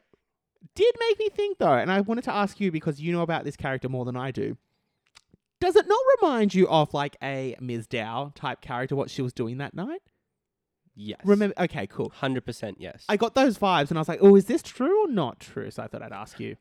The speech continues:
Speaker 2: I
Speaker 1: Doing the whole, like, I don't know, just, like, just the entrances was just, like, copying Carmella?
Speaker 2: Yeah, and then, like, the poses, like, I get that.
Speaker 1: Yeah.
Speaker 2: But the
Speaker 1: Not wrestling-wise, no,
Speaker 2: yeah,
Speaker 1: not in
Speaker 2: the,
Speaker 1: the ring, no.
Speaker 2: the, the, the Ms. Dow thing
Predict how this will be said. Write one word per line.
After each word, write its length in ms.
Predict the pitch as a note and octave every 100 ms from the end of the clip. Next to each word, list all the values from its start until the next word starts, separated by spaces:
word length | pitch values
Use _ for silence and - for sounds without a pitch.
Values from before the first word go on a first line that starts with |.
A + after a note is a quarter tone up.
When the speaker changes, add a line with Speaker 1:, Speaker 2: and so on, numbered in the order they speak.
| _ -
Speaker 2:
I 260 | G3 A#3 _ _ - - _ _
Speaker 1:
Doing 220 | G3 G#3
the 80 | G3
whole, 260 | F3 F#3+ F3+
like, 320 | F3+ F3 -
I 60 | F3
don't 100 | E3
know, 80 |
just, 180 | C#3 D#3
like, 280 | D#3+ C3+ - _ -
just 180 | - G3+
the 140 | A3 D#3+
entrances 500 | F3+ A3 G#3 C4+ G3+
was 140 | D#3
just, 160 | D3+ C#3
like, 100 | -
copying 480 | - B2+ D#3 D3+
Carmella? 480 | D#3+ F#3+ F#3+ A#3+ E4 A4 A4+
Speaker 2:
Yeah, 460 | E3 G3 G3 F3+ E3+
and 140 | F#3+
then, 80 | F3+
like, 160 | E3+
the 80 | -
poses, 760 | - - E3 D#3+ D#3+ D#3 D3+ D3+
like, 160 | D3+
I 140 | - D3
get 380 | - D#3 E3+ _
that. 520 | D3 C#3 C#3 D3+ A#3+ - _ E3
Speaker 1:
Yeah. 340 | E3+ D3 B2 - _
Speaker 2:
But 340 | E3 D#3 D3 - _ _ _ _ _ _ -
the 120 | - D#3+
Speaker 1:
Not 200 | A#3+ E3+
wrestling-wise, 760 | D3+ D3 D3 A#2 F#2+ G2 G2+ -
no, 80 |
Speaker 2:
yeah, 140 | - C#3
Speaker 1:
not 100 | C#3
in 40 |
Speaker 2:
the, 120 | D#3
Speaker 1:
the 60 | D#3
ring, 220 | G#2 F2
no. 80 | -
Speaker 2:
the, 220 | D#3+ C#3+
the, 220 | D3 D#3 C3 _
the 120 | - C#3+
Ms. 240 | D#3 D3
Dow 240 | D3+ D3+
thing 340 | D3+ D#3+ C#3+